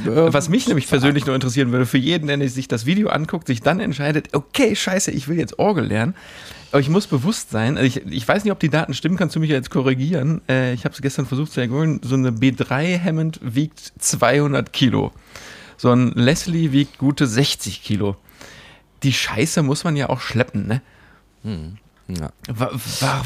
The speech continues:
Speaker 2: warum hast du denn nicht mal eine, warum hast du nicht Gitarre gelernt oder so wie normale <laughs> Menschen?
Speaker 1: Weiß ich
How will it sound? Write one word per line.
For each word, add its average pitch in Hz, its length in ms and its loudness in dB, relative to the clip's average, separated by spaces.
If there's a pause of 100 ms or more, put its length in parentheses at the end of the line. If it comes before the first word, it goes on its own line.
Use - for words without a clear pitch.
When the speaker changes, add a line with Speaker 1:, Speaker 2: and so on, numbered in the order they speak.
(100)
Speaker 2:
warum 143 440 2
hast 156 200 -2
du 170 80 -2
denn 143 220 -2
nicht 139 240 -6
mal 127 300 0
eine, 117 720 -2
warum 120 200 -4
hast 143 160 -8
du 147 40 -4
nicht 123 200 -6
Gitarre 151 360 -4
gelernt 107 480 -2
oder 110 180 2
so 107 200 -2
wie 107 280 -2 (560)
normale 131 580 2
<laughs> - 40 -20
Menschen? - 420 -2 (2250)
Speaker 1:
Weiß 120 300 -2
ich 160 220 -6